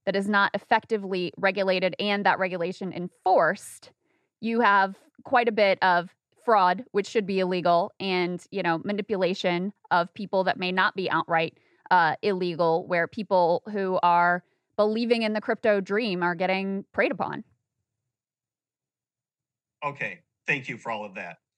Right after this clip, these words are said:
Speaker 2: Look, let's, uh, let's quickly move toward a discussion of crypto, if, if you would like, and if, if, if that's not on your agenda, we don't have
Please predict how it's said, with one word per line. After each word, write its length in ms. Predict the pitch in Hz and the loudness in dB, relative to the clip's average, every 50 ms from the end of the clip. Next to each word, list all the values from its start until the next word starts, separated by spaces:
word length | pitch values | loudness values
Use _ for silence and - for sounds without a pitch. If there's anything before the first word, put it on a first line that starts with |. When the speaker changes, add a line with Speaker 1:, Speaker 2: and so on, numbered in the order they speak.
| _ _ _ _ _ _ _ _ _ - | _ _ _ _ _ _ _ _ _ -8
Speaker 2:
Look, 320 | 156 165 160 135 - - - - | -4 -2 -2 -2 -4 -8 -20 -14
let's, 360 | 147 143 165 190 220 - - _ _ _ - | -6 -2 -2 -2 -2 -2 -8 _ _ _ -10
uh, 120 | - 156 143 - _ _ _ _ _ _ _ _ _ - | -10 -10 -10 -10 _ _ _ _ _ _ _ _ _ -6
let's 280 | 151 185 220 - - | -4 -4 -4 -4 -8
quickly 520 | - - - - - 220 - 208 202 180 170 | -14 -10 -4 -2 -2 -2 0 0 0 0 2
move 360 | 165 170 185 180 175 160 - | 4 2 2 2 0 -4 -6
toward 360 | - - 165 160 156 151 147 | -8 -4 -2 -2 -2 -2 -4
a 40 | 147 | -6
discussion 600 | 139 143 139 - - 165 143 143 143 - - 147 | -8 -10 -12 -10 -8 -6 -6 -6 -6 -10 -10 -10
of 140 | 131 123 - | -10 -10 -10
crypto, 460 | - - 147 135 - - 127 117 117 | -6 -6 -6 -6 -6 -6 -6 -6 -6
if, 120 | 120 - - - - | -6 -10 -12 -16 -12
if 200 | 139 139 120 - | -12 -10 -10 -6
you 100 | 170 165 | -4 -2
would 160 | 160 160 143 139 | -2 -2 -2 0
like, 320 | 151 - - 107 98 - - - | 0 0 0 0 -4 -10 -12 -10
and 140 | 156 147 143 | -8 -6 -4
if, 280 | 139 147 147 147 147 - 117 | -2 -2 -2 -2 -4 -8 -14
if, 400 | 143 - - 139 139 131 - _ - | -14 -12 -8 -8 -8 -8 -10 _ -10
if 140 | 147 127 - | -8 -4 -2
that's 220 | 147 147 147 - | -2 -2 -2 0
not 220 | 165 165 156 156 | 2 2 2 4
on 140 | 151 147 151 | 2 0 -2
your 120 | 151 143 135 | -2 -4 -6
agenda, 360 | 135 135 143 135 131 131 139 135 | -6 -4 -4 -4 -4 -4 -6 -4
we 120 | 135 131 | -4 -4
don't 160 | 131 131 127 | -4 -4 -4
have 260 | 123 123 120 117 - | -4 -6 -6 -6 -8